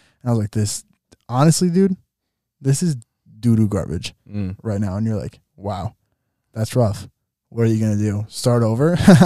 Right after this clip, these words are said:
Speaker 1: And I was like, "Yeah." And you, you were like, "Yeah, you, you should. Let's pray." And I was like, "Kill, why do we pray for everything?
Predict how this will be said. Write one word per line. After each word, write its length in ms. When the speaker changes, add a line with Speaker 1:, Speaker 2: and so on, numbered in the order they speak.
Speaker 1:
And 360
I 80
was 160
like, 160
"Yeah." 320
And 100
you, 140
you 80
were 60
like, 180
"Yeah, 180
you, 220
you 160
should. 300
Let's 160
pray." 340
And 100
I 40
was 80
like, 120
"Kill, 240
why 140
do 60
we 60
pray 160
for 120
everything? 400